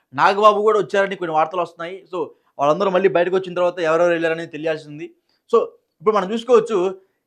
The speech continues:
చాలామంది ఇప్పుడు, ఆ, ఏదైతే సంధ్య థియేటర్ దగ్గర తొక్కిసలాటల ఘటన హైలైట్ అయితే అయింది. ఆ, చాలామంది ఏమంటారంటే, ఆ, "ఇప్పుడే ఎందుకు వెళ్ళాలి, ఇప్పుడే ఎందుకు వెళ్ళాలి, ఇప్పుడు వెళ్తే అల్లు అర్జున్ మీద ఉన్న కేసు ప్రభుత్వంతో మంతనాలు జరిపి కోర్టులో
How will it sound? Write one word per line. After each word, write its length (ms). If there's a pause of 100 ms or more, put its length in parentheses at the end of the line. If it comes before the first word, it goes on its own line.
(160)
చాలామంది 440
ఇప్పుడు, 520
ఆ, 220
ఏదైతే 640 (140)
సంధ్య 260
థియేటర్ 260
దగ్గర 180
తొక్కిసలాటల 520
ఘటన 460 (120)
హైలైట్ 220
అయితే 380 (260)
అయింది. 420 (680)
ఆ, 60
చాలామంది 400
ఏమంటారంటే, 680
ఆ, 220
"ఇప్పుడే 360
ఎందుకు 180
వెళ్ళాలి, 380 (520)
ఇప్పుడే 220
ఎందుకు 180
వెళ్ళాలి, 340
ఇప్పుడు 200
వెళ్తే 280
అల్లు 160
అర్జున్ 200
మీద 120
ఉన్న 120
కేసు 540 (300)
ప్రభుత్వంతో 400
మంతనాలు 360
జరిపి 400 (380)
కోర్టులో 540